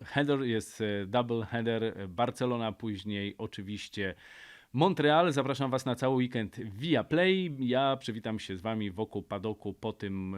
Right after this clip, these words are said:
weekendzie. No i pytanie, czy zostanie przerwana dominacja Red Bulla? Wydaje mi się, że już trochę taką narrację możemy stworzyć. Czy to jest ten sezon, że Red Bull, że jakiś zespół wygra wszystkie wyścigi w sezonie? Na razie tak się zdarzyło. Kiedy się potkną, czy to w ogóle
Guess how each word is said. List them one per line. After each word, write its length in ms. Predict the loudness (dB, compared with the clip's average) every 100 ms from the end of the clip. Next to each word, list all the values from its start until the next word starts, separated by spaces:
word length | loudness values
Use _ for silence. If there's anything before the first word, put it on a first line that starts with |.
| -4
weekendzie. 680 | -2 0 2 2 4 4 4 2
No 120 | 2
i 80 | 2
pytanie, 440 | 2 4 4 0 -2
czy 240 | -2 0
zostanie 420 | -2 -4 -2 0 -2
przerwana 480 | -4 -4 -2 -2 -4
dominacja 560 | -6 -4 -4 -4 -2
Red 140 | -2 -2
Bulla? 240 | 0 0
Wydaje 280 | 0 0 0
mi 80 | -2
się, 140 | -2
że 100 | 0
już 240 | 0 0 -4
trochę 220 | -6 -4
taką 240 | -4 -2
narrację 460 | 0 2 2 0 -2
możemy 280 | -2 -2 -2
stworzyć. 480 | -2 -2 -2 -6 -6
Czy 140 | -2 -2
to 240 | 2 4
jest 300 | 4 0 -2
ten 220 | -2 -2
sezon, 440 | 2 4 4 -2 -12
że 240 | -8 -8 -8 _
Red 240 | 2 2 0
Bull, 160 | -8
że 120 | -2
jakiś 320 | 0 2 0 2
zespół 400 | 2 2 -6 -4
wygra 360 | 0 0 -2
wszystkie 400 | -6 -6 -4 -6
wyścigi 360 | -6 -8 -12 -14
w 60 |
sezonie? 420 | -14 -12 -10 -10 -12 -4
Na 160 | 2
razie 280 | 6 6 2
tak 160 | -4 -6
się 120 | -8
zdarzyło. 440 | -8 -8 -6 -8 -8 -16 -20 -20 -4
Kiedy 200 | 0 2
się 100 | 2
potkną, 440 | 2 0 0 0
czy 140 | -2 -2
to 80 |
w 60 | -2
ogóle 300 | 0 0 0